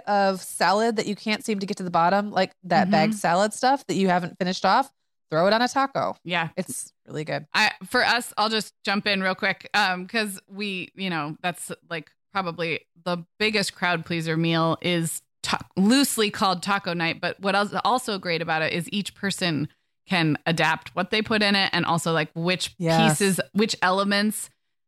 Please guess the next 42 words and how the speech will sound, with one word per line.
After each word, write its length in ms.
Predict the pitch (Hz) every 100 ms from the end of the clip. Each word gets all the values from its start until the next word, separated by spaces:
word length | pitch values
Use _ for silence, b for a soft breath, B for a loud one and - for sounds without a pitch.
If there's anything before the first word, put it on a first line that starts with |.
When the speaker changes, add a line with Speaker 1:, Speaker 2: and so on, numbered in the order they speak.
| _
Speaker 2:
come 180 | 208 190
together. 380 | 196 175 175 208
So 100 | 208
Violet 320 | 190 180 214
almost 240 | 214 190 165
always 260 | 165 185
makes 180 | 175 170
nachos. 640 | 165 160 220 262 339 - -
Um, 380 | 185 180 170 160 -
and 160 | 180
so 180 | - 180
Speaker 1:
Yep. 200 | 175 208
Speaker 2:
she'll 160 | 180 185
melt, 340 | 180 165 - -
you 100 | 180
know, 300 | 170 165 -
cheese 320 | - 185 175 175
with 140 | 170
black 200 | 156 165
beans 220 | 175 170
and 100 | 165
corn, 580 | 160 170 160 170 180 180 - - - -
uh, 240 | 165 160
over 220 | 165 147 165
chips 320 | - 196 -
in 100 | 170
the 40 | 147
microwave. 540 | 160 - 208 226 214
And 160 | 175 175
so 80 |
she's 220 | 170 190 -
technically 400 | 220 214 190 180
eating 200 | 170 170
something 240 | 170 160
totally 320 | 160 156 147 170
different, 360 | 294 226 185
but 80 | 175
it's 120 | 170
coming 320 | - 190 170 170
from 160 | 165
the 80 | 151
same 560 | - 175 170 165 160